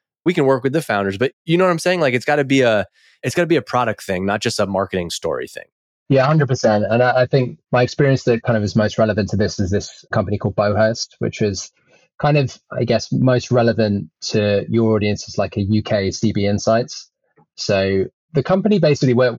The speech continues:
Speaker 2: when I joined, thirty people in a basement, pneumatic drill, taking down a concrete staircase next door. So it's like,
Speaker 1: <laughs>
Speaker 2: you know, I was like, "Why am I taking this job?" But it was an amazing company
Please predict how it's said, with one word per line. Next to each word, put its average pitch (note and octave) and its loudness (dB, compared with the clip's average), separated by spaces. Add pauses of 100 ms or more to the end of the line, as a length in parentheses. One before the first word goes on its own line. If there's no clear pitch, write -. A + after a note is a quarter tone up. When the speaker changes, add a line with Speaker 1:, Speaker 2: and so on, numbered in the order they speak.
(120)
Speaker 2:
when B2 0
I A#2+ 2 (200)
joined, G#2+ 0 (340)
thirty C#3+ 4
people A2+ 0
in A2+ 2
a G#2 -2
basement, G2+ -2
pneumatic A2 0
drill, G#2 0 (220)
taking G#2+ -2
down G2+ 0
a G2+ -4
concrete G#2 -4
staircase G2 -2
next G2 -4
door. G2 -2
So - -6
it's G#2 -6
like, G2 0 (300)
Speaker 1:
<laughs> - -6
Speaker 2:
you A#2+ 2
know, G2 0 (300)
I A#2 2
was G#2+ 0
like, A2 2
"Why B2+ 2
am A#2+ 2
I A2+ 2
taking G#2 -2
this F#2+ -4
job?" F#2+ 0
But A2 0 (440)
it C#3 4
was C#3 4
an D3+ 4
amazing D#3 2
company A2 0